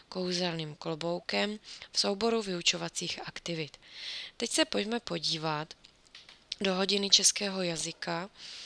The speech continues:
do druhé třídy. Dneska jsme řadili kartičky podle abecedy, no a mým úkolem v tomto videu nebude seznamovat vás s aktivitou řazení karet,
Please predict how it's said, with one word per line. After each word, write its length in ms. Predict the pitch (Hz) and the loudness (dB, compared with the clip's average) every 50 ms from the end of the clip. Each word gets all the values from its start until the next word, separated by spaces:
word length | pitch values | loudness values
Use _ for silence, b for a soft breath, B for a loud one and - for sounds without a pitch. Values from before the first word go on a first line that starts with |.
| B B B B B | B B B B B
do 80 | 190 185 | -4 -2
druhé 380 | 165 196 214 208 202 208 190 185 | 0 0 0 2 2 2 4 6
třídy. 480 | - - - - 175 165 156 160 156 - B B B B B B B B B B | 8 8 8 8 8 6 -4 -4 -6 -8 B B B B B B B B B B
Dneska 300 | 196 190 185 - - 240 | -4 -2 0 0 0 0
jsme 200 | 226 - 233 240 | 0 2 6 8
řadili 600 | 233 - 208 190 170 190 196 190 196 196 196 196 - - | 8 8 8 6 4 2 2 2 2 2 0 0 -4 -6
kartičky 720 | - 185 175 165 - - 190 - - - - - 196 185 | -8 -6 -4 -2 0 2 6 8 8 8 6 4 -4 -4
podle 300 | - - 196 - 170 170 - | -2 -4 -4 -4 -6 -6 -8
abecedy, 760 | - 160 147 156 147 - - - 190 175 180 196 208 226 277 - B B B B B B B B B B B | -8 -8 -6 -6 -4 0 0 0 0 2 2 2 0 0 -2 -4 B B B B B B B B B B B
no 120 | 196 - - | -6 -4 -2
a 60 | 190 | 0
mým 280 | 185 202 226 247 269 - | 0 2 2 0 0 -2
úkolem 440 | 214 - - - 220 226 226 226 | -4 -4 0 0 2 2 2 0
v 60 | 220 - | 0 -2
tomto 320 | - 233 233 226 240 220 | -2 -2 -2 -2 -2 0
videu 500 | 190 190 185 175 185 180 180 175 180 202 | 0 0 2 2 4 4 2 2 0 0
nebude 640 | 202 196 190 175 170 170 170 175 170 165 160 170 190 - - | 0 0 -2 -2 -4 -4 -2 -2 0 0 -2 -4 -6 -8 -6
seznamovat 720 | - - - 185 175 185 185 180 180 170 165 180 175 175 | -4 -4 -2 -2 -2 -2 0 0 -2 -2 -2 -2 0 0
vás 200 | 202 202 214 - | 2 2 2 0
s 80 | - - | -4 -4
aktivitou 880 | - 175 - - - 185 180 170 170 - - - 165 165 170 196 247 302 - B B B B B B B B - | -6 -8 -8 -6 -4 -4 -2 -2 -2 -2 -2 -2 -2 0 -2 -2 -4 -6 -8 B B B B B B B B -2
řazení 520 | 190 185 190 185 175 190 190 185 185 185 - | -2 0 0 0 0 0 0 0 0 -2 -2
karet, 500 | - 202 196 190 196 202 214 220 - | 0 0 0 2 2 0 -2 -2 -6